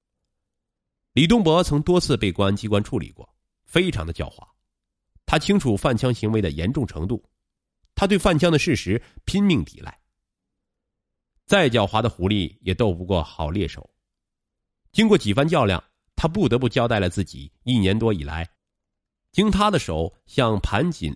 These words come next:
临海贩卖各种枪支十余支。在审讯过程中，又接到齐齐哈尔的肖某正在找李东伯联系的情况，说他将乘坐北京开往海拉尔的三零一次火车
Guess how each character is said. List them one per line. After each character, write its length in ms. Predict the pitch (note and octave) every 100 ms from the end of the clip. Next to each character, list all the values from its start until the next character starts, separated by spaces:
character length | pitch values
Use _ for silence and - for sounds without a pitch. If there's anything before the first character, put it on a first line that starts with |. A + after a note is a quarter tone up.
| -
临 240 | - D#2
海 280 | - D#2+ - _
贩 200 | - G2+
卖 180 | E2
各 280 | D#2 - F#3
种 180 | F2+ D#2+
枪 280 | - G2+ G2+
支 200 | G#2+ A2 _
十 280 | - - -
余 180 | D#2
支。 220 | C2 C2+ - _ _ _ _ _ _ _ _ _ _ _ _ _ -
在 160 | F3
审 160 | C#3 A#2+
讯 160 | E3+
过 80 | D3+
程 140 | C3 C3
中， 200 | C#3 C#3+ _ _
又 140 | D3+ C#3+
接 160 | D#3
到 180 | D3 B2+
齐 200 | - C#3
齐 80 | C#3+
哈 120 | C3+
尔 180 | C3+ F2
的 140 | F#2
肖 260 | G2 - F3+
某 300 | F3 D2 C#2+ -
正 180 | A#2 G2+
在 140 | G2
找 200 | F2 D#2+
李 180 | D#2 D2+
东 200 | A2 G#2+
伯 160 | E2+
联 220 | - E2 A#2+
系 120 | C#3
的 80 | -
情 200 | - C#2
况， 160 | E2 - _ _ _ _ _ _
说 180 | _ E3+
他 240 | F3+ E3+ E3+
将 220 | - D3+ D3+
乘 180 | A#2
坐 160 | C3+ C3+
北 260 | A2 G2 E2+
京 240 | C#3+ D3+
开 200 | - C#3+
往 180 | A#2 D#2+
海 220 | - E2
拉 80 | B2+
尔 180 | E3+ D#3
的 160 | -
三 240 | - - F3+
零 160 | D#3
一 140 | D#3+ G3
次 160 | -
火 180 | C3 C#2+
车 240 | D2 G2+